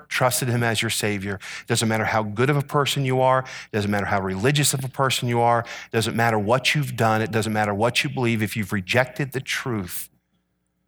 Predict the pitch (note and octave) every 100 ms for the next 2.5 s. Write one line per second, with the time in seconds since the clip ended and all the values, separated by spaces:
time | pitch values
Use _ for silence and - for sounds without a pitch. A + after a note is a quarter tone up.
0 | _ _ _ _ _ - F#2+ G3 A#2+ A#2+
1 | A2 A2 G#2+ A2+ A2 A#2 - A#2+ A2+ G#2
2 | F#2 - F#2+ - -